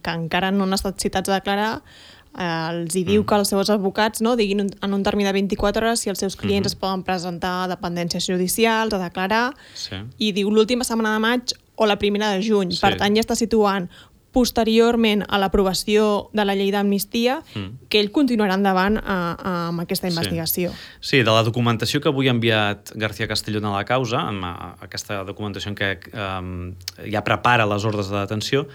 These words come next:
Speaker 2: això és molt interessant, perquè, eh, dona una pista,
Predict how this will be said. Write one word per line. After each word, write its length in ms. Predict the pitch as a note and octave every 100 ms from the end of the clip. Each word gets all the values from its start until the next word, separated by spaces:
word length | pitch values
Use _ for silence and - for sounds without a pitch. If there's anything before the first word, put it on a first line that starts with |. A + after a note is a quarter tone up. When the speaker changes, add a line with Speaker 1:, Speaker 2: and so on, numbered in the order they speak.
| - - - -
Speaker 2:
això 160 | - C#3+
és 60 |
molt 160 | D#3 C3
interessant, 600 | A2+ G#2 F#2 F2+ E2+ E2
perquè, 380 | G#2+ A2 G#2 G2 - - - -
eh, 200 | A2+ A2
dona 220 | A2 C#3+
una 180 | C#3+ C#3+
pista, 580 | D#3 D3+ - D#3 F#3+